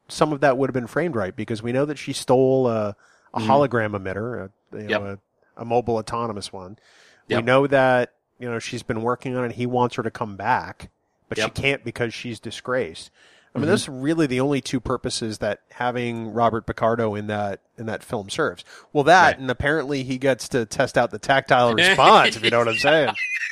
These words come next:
Speaker 2: Yeah, that
Speaker 1: Little
Speaker 2: was pretty, I thought that that was, I thought that was a funny part of, of this movie. I thought that that was well done. It made me, it made me laugh a little bit.
Speaker 1: <laughs> It made me
Speaker 2: 'Cause
Speaker 1: laugh,
Speaker 2: he really
Speaker 1: too.
Speaker 2: wanted to try that thing out, man.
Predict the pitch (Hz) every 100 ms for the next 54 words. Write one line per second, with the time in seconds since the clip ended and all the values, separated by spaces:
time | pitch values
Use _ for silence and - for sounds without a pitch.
0 | 906 932 932 - - - - 117 117 156
1 | 165 - - - 131 190 196 - 185 165
2 | 165 165 165 151 131 131 135 127 - -
3 | - 156 208 185 165 151 127 - - 147
4 | 151 156 _ _ _ _ - 135 120 -
5 | 123 110 - _ _ 123 113 110 113 107
6 | - 113 98 107 - 127 127 - 120 123
7 | 107 117 117 117 113 113 120 117 120 117
8 | - 131 127 131 131 120 110 110 101 95
9 | 92 98 - 165 151 196 190 170 147 139
10 | 156 151 147 143 131 127 156 139 131 131
11 | 147 139 147 139 127 135 131